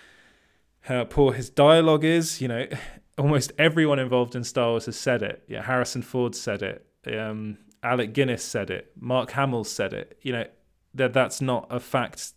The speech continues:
That, that, that's it. That is a fact. And actually, if anything, these new Star Wars films, from a dialogue standpoint, have kind of taken that, but m-,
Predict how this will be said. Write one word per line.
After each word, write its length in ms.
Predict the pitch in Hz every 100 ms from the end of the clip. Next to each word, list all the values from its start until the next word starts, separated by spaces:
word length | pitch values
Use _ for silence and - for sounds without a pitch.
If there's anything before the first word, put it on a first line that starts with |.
| _
That, 140 | 127 -
that, 100 | 127
that's 220 | 131 -
it. 160 | 113
That 140 | 143 127
is 100 | 123
a 60 |
fact. 520 | - - 123 - - - _ _ _ _ _ -
And 180 | 127 135
actually, 320 | 147 - 139
if 140 | 127
anything, 460 | 139 147 147 123 117
these 220 | 120 110
new 160 | 131 139
Star 300 | 139 127 113
Wars 160 | 107
films, 600 | - 113 107 104 101 - -
from 200 | - 117
a 20 |
dialogue 640 | 101 127 156 143 107 104 _
standpoint, 640 | - 117 104 - 110 107 113
have 160 | 117 - _ - -
kind 300 | - 151 160
of 100 | 143
taken 480 | - 147 151 170 165
that, 280 | 165 160 143
but 160 | 127 98
m-, 220 | -